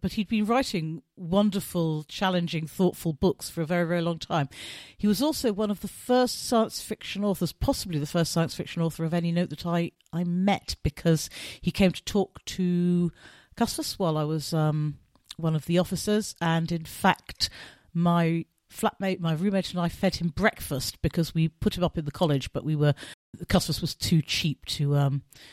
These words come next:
to actually stand him breakfast at the buttery, so we cooked him eggs and bacon in our, <laughs> in our room, which I, I think seems appalling to me now, but <laughs> was kind of just the sort of thing we did back in the eighties.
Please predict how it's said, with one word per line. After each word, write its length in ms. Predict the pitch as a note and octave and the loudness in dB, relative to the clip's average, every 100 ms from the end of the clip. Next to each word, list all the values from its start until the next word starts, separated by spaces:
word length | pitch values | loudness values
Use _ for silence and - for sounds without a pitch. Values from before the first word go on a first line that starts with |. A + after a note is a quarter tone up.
| - - | -20 0
to 120 | - | 4
actually 380 | C#3+ - C#3+ C#3+ _ - | 4 2 0 0 _ -6
stand 440 | - - D3+ C#3+ | -4 2 2 2
him 100 | C#3+ | -2
breakfast 420 | C#3 - - - | 0 -2 -4 -8
at 60 | - | -8
the 80 | D#3+ | 0
buttery, 360 | D3+ - C3 | 0 0 -2
so 200 | C3+ C#3+ | -2 0
we 80 | C3 | -2
cooked 260 | - - - | -2 -6 -2
him 60 | |
eggs 180 | C3+ C#3 | -2 -2
and 100 | C3 | -2
bacon 360 | C#3+ C#3 - B2+ | 0 2 0 -4
in 120 | C3 | -2
our, 200 | C3+ B2+ - _ | -2 -2 -6 _
<laughs> 260 | _ - - | _ -20 2
in 140 | G#3 | 4
our 100 | D#3 | 4
room, 300 | C#3 D#3 D3+ | 0 0 0
which 280 | D3+ E3 - - - - | 0 -2 -6 -16 -18 -8
I, 160 | - F#3+ | 2 4
I 100 | G3 | 4
think 300 | F#3 A3 - | 2 0 -4
seems 280 | - G3+ D#3 - - | -2 -2 -2 -6 -6
appalling 520 | - A#3+ A#3 G3 E3 | 0 2 4 2 -4
to 140 | - | -6
me 120 | E3+ | -4
now, 260 | E3 E3 D#3 | 0 0 -2
but 200 | C3+ D#3 - - | -4 -8 -10 -12
<laughs> 180 | D#3 | -4
was 160 | F#3+ - | -2 -2
kind 240 | - A3 | 2 2
of 100 | G#3 | 2
just 160 | F#3 - | -2 -8
the 60 | G#3 | -4
sort 240 | G#3+ - | -4 -4
of 60 | - | -2
thing 180 | F#3 | -2
we 100 | F3 | 0
did 320 | D#3+ F#3+ D3 - | 2 4 4 4
back 240 | D3 - | 0 0
in 60 | D3 | -2
the 160 | C#3+ | 0
eighties. 400 | D3 D#3 C#3+ - | 0 0 -4 -6